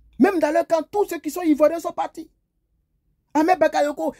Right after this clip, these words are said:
qui pouvait peut-être un jour sciencer, il est parti. Sablé Blé, il est parti. Même Amadou Gon,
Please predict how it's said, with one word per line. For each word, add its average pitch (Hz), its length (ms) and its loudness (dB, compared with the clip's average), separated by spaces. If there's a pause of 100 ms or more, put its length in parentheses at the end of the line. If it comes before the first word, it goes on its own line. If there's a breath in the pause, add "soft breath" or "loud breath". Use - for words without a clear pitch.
qui 294 120 8
pouvait 311 220 -2
peut-être 339 300 -4
un 349 160 0
jour 330 200 2
sciencer, 269 560 -6 (340)
il 320 140 6
est 302 80 2
parti. 294 400 -6 (600)
Sablé 330 440 -2
Blé, 320 280 -4 (120)
il 294 140 8
est 285 60 2
parti. 294 440 -8 (400)
Même 370 160 0
Amadou 330 360 2
Gon, 302 300 -2